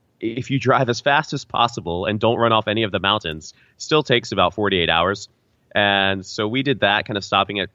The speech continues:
key places over, you know, four or five days. And three or four days into it,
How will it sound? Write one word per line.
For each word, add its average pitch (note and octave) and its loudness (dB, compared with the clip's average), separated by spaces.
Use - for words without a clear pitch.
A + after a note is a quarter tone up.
key A2 -8
places F#2 -4
over, F#2+ 4
you - 2
know, A2 4
four G#2+ 2
or G2 0
five F2 2
days. F2 0
And E2+ -6
three B2 -4
or G#2+ 0
four G#2 -2
days F2+ 0
into F2 -4
it, F2 0